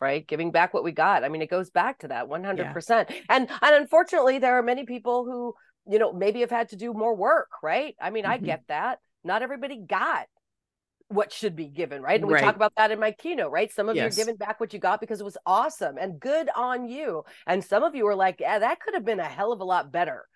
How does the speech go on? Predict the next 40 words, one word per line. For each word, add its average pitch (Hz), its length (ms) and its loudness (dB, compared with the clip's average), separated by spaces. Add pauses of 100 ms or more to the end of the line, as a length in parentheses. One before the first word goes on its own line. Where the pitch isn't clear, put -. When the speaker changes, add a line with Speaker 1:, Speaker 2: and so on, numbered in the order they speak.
(160)
Speaker 1:
So 160 60 0
Speaker 2:
Mm-hmm. 180 260 4
Speaker 1:
I'm 202 160 2
gonna 247 160 0
make 196 180 -2
a 196 60 -12
commitment 165 540 -8
to 175 100 -12
be 160 140 -4
the 156 120 -6
opposite 160 680 -2 (360)
of 156 260 0
that, 151 360 0
right? 165 220 2
So 147 160 -2
Speaker 2:
Yeah. - 0 -
Speaker 1:
you 202 220 -4
have, 180 220 4 (180)
you 196 100 -8
still 277 240 0
have 285 140 2
that 180 120 0
internal 220 500 -2
motivation 185 840 -4 (200)
because 185 280 -6
you 208 80 -4
can 190 160 -6
remember 196 420 2
what 185 220 -2
you 165 180 -10
don't 285 320 4
want. 165 360 -6
So 240 80 -8
now 214 160 -4
you 214 120 -4
just 208 200 -12
gotta 202 180 -2
work 185 300 -2
at 185 200 -2
what 202 260 0